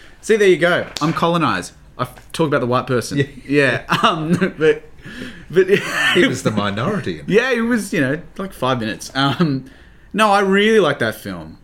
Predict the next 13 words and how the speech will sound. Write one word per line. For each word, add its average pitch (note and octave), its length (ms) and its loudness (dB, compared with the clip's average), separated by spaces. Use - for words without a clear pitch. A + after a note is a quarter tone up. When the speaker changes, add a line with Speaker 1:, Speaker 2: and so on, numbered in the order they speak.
Speaker 1:
I C3 80 -2
really F3+ 240 6
like D3 220 0
that G#2+ 160 -4
film, G#2 280 -6
and, B2 360 -6
and, C3+ 360 0
um, B2+ 160 -2
Always C#3+ 320 4
Be C3+ 140 -2
My A#2+ 140 -2
Maybe, C#3 560 -6
um, A2+ 540 -2